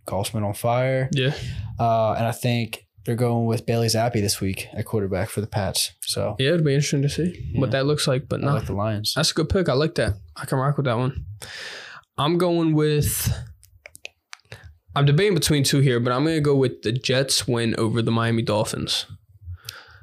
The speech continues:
Speaker 1: That's hot.
Speaker 2: The Dolphins are three and a half point favorites. Um, but I think with no, with no Tua, Teddy is mediocre, and I think the Jets, the Jets defense has been good.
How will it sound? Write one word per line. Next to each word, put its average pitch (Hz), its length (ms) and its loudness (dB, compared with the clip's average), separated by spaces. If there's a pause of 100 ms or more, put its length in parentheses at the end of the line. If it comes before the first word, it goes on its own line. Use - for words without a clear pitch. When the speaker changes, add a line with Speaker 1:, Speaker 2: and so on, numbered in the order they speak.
(100)
Speaker 1:
That's 104 480 -2
hot. 101 440 -2
Speaker 2:
The 147 180 0
Dolphins 139 580 2
are 120 320 2
three 139 200 2
and 147 80 2
a 143 40 4
half 135 160 0
point 143 180 0
favorites. 120 500 0 (400)
Um, 120 580 0 (260)
but 131 180 -2
I 123 100 4
think 127 360 0
with 127 160 2
no, 139 500 2 (640)
with 143 180 4
no 156 220 4
Tua, 160 640 2 (640)
Teddy 143 440 2
is 120 540 2
mediocre, 127 640 4
and 120 120 2
I 117 100 4
think 131 200 4
the - 60 0
Jets, - 560 2
the - 80 2
Jets 151 260 2
defense 131 380 2
has 113 160 2
been 110 140 -2
good. 95 240 -2